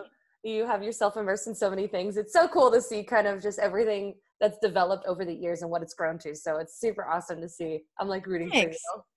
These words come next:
Speaker 1: for you.
Speaker 2: <laughs>
Speaker 1: Um, Lindsay, I guess just my first question for you would be, what has been the biggest change for you when it comes to y-,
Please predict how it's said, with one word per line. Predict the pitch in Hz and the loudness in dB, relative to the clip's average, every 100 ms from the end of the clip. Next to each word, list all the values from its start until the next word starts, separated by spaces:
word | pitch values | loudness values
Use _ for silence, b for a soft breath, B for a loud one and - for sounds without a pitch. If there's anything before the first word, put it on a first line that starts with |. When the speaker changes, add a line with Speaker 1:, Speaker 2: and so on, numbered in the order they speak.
| - | -8
Speaker 1:
for | 381 - | -8 2
you. | - | 4
Speaker 2:
<laughs> | - 554 554 508 - 381 - - - 269 277 _ _ 440 508 440 339 277 | 8 6 8 4 4 0 0 -18 -16 -14 -16 _ _ 0 0 -4 -12 2
Speaker 1:
Um, | 302 294 262 254 226 | 6 6 4 0 0
Lindsay, | 302 427 339 233 | 2 2 2 4
I | 208 | 4
guess | 226 262 | 4 0
just | 254 240 | 0 -6
my | 214 | -6
first | 196 208 | -4 -4
question | - 185 196 | -4 -6 -6
for | 185 | -6
you | 180 170 | -4 -2
would | 170 | -2
be, | 170 160 160 165 _ _ _ _ _ _ | -2 -6 -6 -10 _ _ _ _ _ _
what | 180 165 202 220 - - _ _ _ _ | -10 2 4 4 2 -8 _ _ _ _
has | - 240 190 | -8 -4 0
been | 214 208 | 2 0
the | 185 | -2
biggest | 196 185 185 | -4 -4 -8
change | - 180 175 | -8 -6 -6
for | - 180 | -6 -6
you | 165 175 170 170 | -2 -2 0 -2
when | 170 165 | -2 -2
it | 165 | -2
comes | - 170 165 - - | -4 -6 -6 -10 -10
to | 185 165 160 160 165 - - | -4 -2 -2 -4 -6 -12 -14
y-, | 175 175 | -14 -14